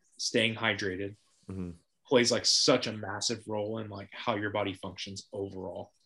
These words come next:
Speaker 1: on how much rest you get, on your brain function, on your cardiovascular system. That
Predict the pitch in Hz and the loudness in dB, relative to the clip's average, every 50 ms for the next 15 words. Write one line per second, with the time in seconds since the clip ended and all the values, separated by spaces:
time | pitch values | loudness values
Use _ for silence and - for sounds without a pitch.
0 | _ _ _ _ _ _ - 110 104 107 117 107 110 101 - 117 123 131 135 - | _ _ _ _ _ _ -6 -4 -2 -2 -2 -2 -2 -4 0 2 4 4 4 2
1 | - - 123 117 127 123 123 123 120 120 120 120 - - 113 104 101 98 98 - | 0 0 0 2 6 6 6 8 6 6 4 0 -2 -8 -8 -6 -6 -8 -4 -2
2 | 107 110 120 120 117 - 131 117 113 - - 123 120 120 120 120 117 - 113 104 | 0 0 0 -2 -2 -4 -4 -4 -2 -2 -2 0 0 0 0 -2 -4 -6 -8 -8
3 | 101 98 - - - 113 107 101 95 92 98 104 101 - - 131 127 120 - - | -8 -8 -8 -2 -2 0 0 0 0 -2 -2 -4 -4 0 2 2 2 2 2 2
4 | 131 131 - 135 127 123 123 110 98 95 95 95 | 0 2 2 0 0 0 0 -2 -2 -4 -4 -6